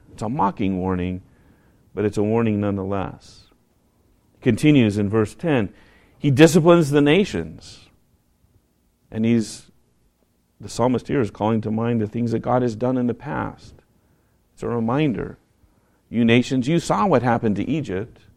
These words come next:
You saw what happened to the Philistines. You saw what happened when Israel went into the promised land and conquered the wicked nations that were sitting there.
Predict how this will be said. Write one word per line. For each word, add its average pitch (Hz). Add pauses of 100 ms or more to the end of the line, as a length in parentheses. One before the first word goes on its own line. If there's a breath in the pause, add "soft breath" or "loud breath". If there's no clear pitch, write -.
(480)
You 143
saw 175
what 143
happened 123
to 107
the 101
Philistines. 104
You 160
saw 175
what 160
happened 120 (280 soft breath)
when 120
Israel 127
went 127
into 120
the 110
promised 123
land 107
and 101
conquered 113
the 107
wicked 110
nations 107
that 98 (480 soft breath)
were 107
sitting 143
there. 98